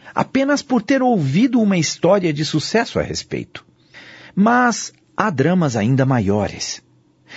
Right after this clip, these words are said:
Você presenciará a contratação de funcionários messiânicos ou de um novo consultor famoso sobre quem repousará, por algum tempo,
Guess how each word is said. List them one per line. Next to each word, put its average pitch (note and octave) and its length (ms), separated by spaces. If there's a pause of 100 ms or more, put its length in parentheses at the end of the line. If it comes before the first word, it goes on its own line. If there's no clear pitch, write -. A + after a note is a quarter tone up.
(140)
Você D#3+ 340
presenciará C#3+ 960
a C#3 60
contratação C3+ 760
de C3+ 100
funcionários C3+ 800
messiânicos C3 1400 (320)
ou G3 140
de F3+ 120
um G3+ 100
novo F#3+ 440
consultor G3+ 720
famoso D3+ 840 (260)
sobre E3 380
quem G3+ 280
repousará, F3 960 (160)
por E3 140
algum E3+ 320
tempo, C4 520